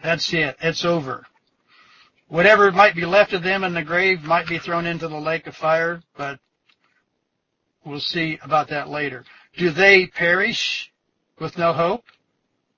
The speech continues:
I think so. Romans eight one says, and this is a common verse I heard in the Baptist church, "There is now no condemnation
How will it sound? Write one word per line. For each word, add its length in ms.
I 80
think 220
so. 260
Romans 420
eight 220
one 460
says, 640
and 120
this 200
is 100
a 80
common 400
verse 320
I 140
heard 180
in 80
the 60
Baptist 480
church, 400
"There 180
is 100
now 380
no 240
condemnation 1000